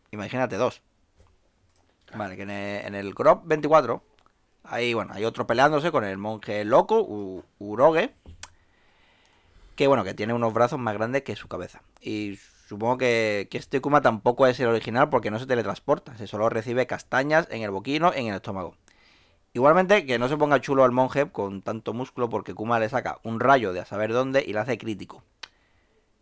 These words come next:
Drake tiene cosas que decirnos. Lo primero es que ese rayo de Kuma es el láser de Kizaru. Es decir,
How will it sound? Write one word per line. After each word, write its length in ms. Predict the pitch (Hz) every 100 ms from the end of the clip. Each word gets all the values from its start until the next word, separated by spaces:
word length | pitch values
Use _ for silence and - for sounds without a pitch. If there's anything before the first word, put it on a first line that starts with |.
| _ _ _ -
Drake 580 | 120 143 220 294 - - _ _ _ _ _ _ _ _ _
tiene 200 | 170 175
cosas 200 | 170 151
que 80 | 147
decirnos. 420 | 110 104 92 - - _ _ _ _
Lo 180 | 135 143
primero 340 | 160 190 233
es 140 | 123 98
que 140 | -
ese 180 | 175 214
rayo 380 | 160 160 143 123
de 140 | 113
Kuma 280 | - 190 214
es 240 | 160 147 -
el 140 | 117
láser 260 | 127 170 220
de 120 | 180
Kizaru. 380 | 127 107 98 - _ _ _ _ _ _ _ _ _
Es 120 | 151
decir, 380 | 165 117 95 104